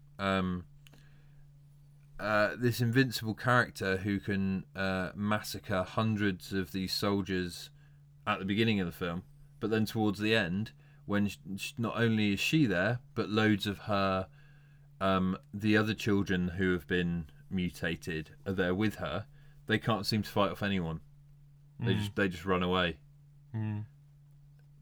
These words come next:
Speaker 1: Now, I, I saw this with my girlfriend, and, and I raised that point to her, and she said, "But th-, they're children.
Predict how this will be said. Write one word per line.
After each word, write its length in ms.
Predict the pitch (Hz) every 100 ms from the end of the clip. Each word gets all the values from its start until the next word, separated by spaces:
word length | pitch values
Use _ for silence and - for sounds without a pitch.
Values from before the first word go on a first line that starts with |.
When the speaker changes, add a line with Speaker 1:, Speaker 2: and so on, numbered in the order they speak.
| -
Speaker 1:
Now, 380 | 107 92 87 - - - - - - 120
I, 140 | 123 - - - - - - - - -
I 80 | 127
saw 220 | - 156
this 160 | 160 147
with 100 | 113
my 140 | 101
girlfriend, 500 | 110 113 - 92 90
and, 180 | 92 92 -
and 160 | 101
I 120 | 98
raised 340 | 95 107 113 -
that 200 | 98 -
point 260 | - 95 -
to 60 |
her, 240 | - 101 92
and 100 | 87
she 240 | - 117
said, 380 | 113 98 92 90 - - - - - -
"But 180 | - 113
th-, 120 | 107 110
they're 260 | 101 101 104
children. 600 | - 143 127 - 82 87